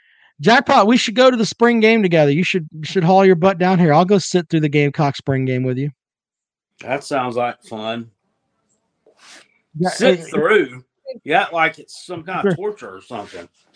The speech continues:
Speaker 2: That'd be exciting,
Speaker 1: You know,
Speaker 2: man.
Speaker 1: I need a hazmat suit and a gun and everything else to get into that damn shithole down there in the ghetto. I mean, they had a tr-, a tow truck driver got shot the other night down there.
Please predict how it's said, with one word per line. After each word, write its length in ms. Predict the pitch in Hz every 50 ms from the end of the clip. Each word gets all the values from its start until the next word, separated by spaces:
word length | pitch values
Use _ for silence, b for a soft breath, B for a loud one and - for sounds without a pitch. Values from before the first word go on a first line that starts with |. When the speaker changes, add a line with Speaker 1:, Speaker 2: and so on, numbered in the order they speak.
| _ _
Speaker 2:
That'd 200 | 123 170 220 190
be 100 | 151 127
exciting, 540 | - - - - - 131 127 170 185 - 254
Speaker 1:
You 40 | 240
know, 100 | 240 247
Speaker 2:
man. 120 | - - - _ - - - _ _ _ _ _ _ _ _ _ _
Speaker 1:
I 120 | - 196 214
need 180 | 202 240 254
a 100 | 226 202
hazmat 640 | 180 156 - 220 233 247 233 - 226 233 233 226 220 -
suit 460 | - - - 226 220 233 254 277 - _
and 760 | 170 170 170 170 170 165 165 165 160 156 156 156 151 151 147 -
a 100 | 143 143 143
gun 680 | 131 113 135 151 160 175 190 202 220 247 262 262 240 175
and 260 | 151 147 143 147 147
everything 440 | 156 175 190 202 185 208 208 185 165
else 260 | 180 233 254 - -
to 80 | - 160
get 180 | 143 160 180 196
into 160 | 202 190 185
that 180 | 185 185 190 165
damn 240 | 175 185 196 185 170
shithole 460 | - - - 214 240 196 165 147 143
down 220 | 147 147 143 147 147
there 120 | 147 147
in 60 | 147 143
the 80 | 139
ghetto. 460 | 127 123 143 185 226 190 147 151 175
I 580 | 160 - _ _ _ _ _ _ _ _ _ _ _ _ _ _ _ _ _ _ _ _ _
mean, 120 | 170 170
they 80 | 175 185
had 140 | 208 214 190
a 40 | 165
tr-, 240 | - - - - 220 190
a 100 | 165 170
tow 240 | - - - 208 247
truck 240 | - - 180 160
driver 340 | 147 143 165 170 170 165 175
got 180 | 170 180 170 -
shot 360 | - - - 196 202 247 - -
the 100 | 151 151
other 140 | 147 143 143
night 200 | 143 139 139 131
down 240 | 135 143 135 135 135
there. 260 | 135 131 123 123 -